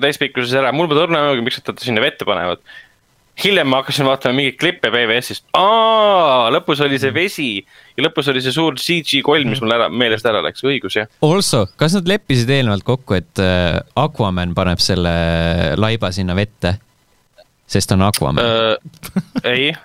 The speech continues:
Speaker 1: aga kui sa välja tood selle, siis see on natukene
Speaker 3: That's kind
Speaker 1: mingit
Speaker 3: of
Speaker 1: sorti
Speaker 3: racist.
Speaker 1: istlik.
Speaker 3: <laughs> See on veits
Speaker 1: See on,
Speaker 3: nagu
Speaker 1: äh, ak-,
Speaker 3: sus.
Speaker 1: aquaistlik.
Speaker 3: Mhm. Speciesm.
Speaker 2: Äh,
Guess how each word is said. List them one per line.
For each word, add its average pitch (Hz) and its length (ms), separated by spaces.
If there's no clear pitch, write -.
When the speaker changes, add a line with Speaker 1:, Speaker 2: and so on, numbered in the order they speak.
Speaker 1:
aga 131 240
kui 135 80
sa 135 120
välja 160 240
tood 131 180
selle, 131 240
siis - 160
see - 100
on 123 80
natukene 120 680
Speaker 3:
That's 170 300
kind 170 140
Speaker 1:
mingit 156 160
Speaker 3:
of 139 40
Speaker 1:
sorti 139 300
Speaker 3:
racist. 120 240
Speaker 1:
istlik. - 340
Speaker 3:
<laughs> - 640
See 247 160
on 233 60
veits 208 200
Speaker 1:
See - 80
on, - 60
Speaker 3:
nagu - 160
Speaker 1:
äh, 135 60
ak-, 160 100
Speaker 3:
sus. - 160
Speaker 1:
aquaistlik. - 640
Speaker 3:
Mhm. 131 380
Speciesm. 107 880
Speaker 2:
Äh, 117 560